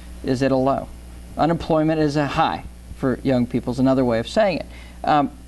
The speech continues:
that is because of the consequences of federal policy that we've seen in the last two and a half years out of this administration. When you have free spending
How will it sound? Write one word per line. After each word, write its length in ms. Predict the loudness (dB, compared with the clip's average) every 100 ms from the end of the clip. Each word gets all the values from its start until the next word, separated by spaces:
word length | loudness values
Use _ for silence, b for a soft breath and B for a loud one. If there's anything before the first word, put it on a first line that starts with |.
| -18 -18 -18 -18 -16 -10 -10 -2
that 240 | 0 2
is 120 | 2
because 480 | 0 -2 2 2 2
of 100 | 0
the 240 | 0 0 -2
consequences 720 | -2 0 0 -2 -2 -2 -2 -4
of 100 | -2
federal 340 | 0 2 2
policy 580 | -2 -4 -2 -4 -4 -6
that 160 | -4
we've 180 | -2 -2
seen 160 | -2 -2
in 60 |
the 60 | 0
last 300 | -2 -2 -6
two 100 | -6
and 80 | -4
a 40 |
half 180 | -4 -6
years 280 | -10 -10 -14 B B B
out 60 | -2
of 100 | 0
this 180 | 0 0
administration. 720 | 0 0 -2 -4 -4 -4 -12 -16 B B B B B -4
When 260 | 2 4
you 160 | 4 2
have 400 | 2 2 2 0
free 320 | -8 -2 0 0
spending 600 | 0 -2 0 -2 -4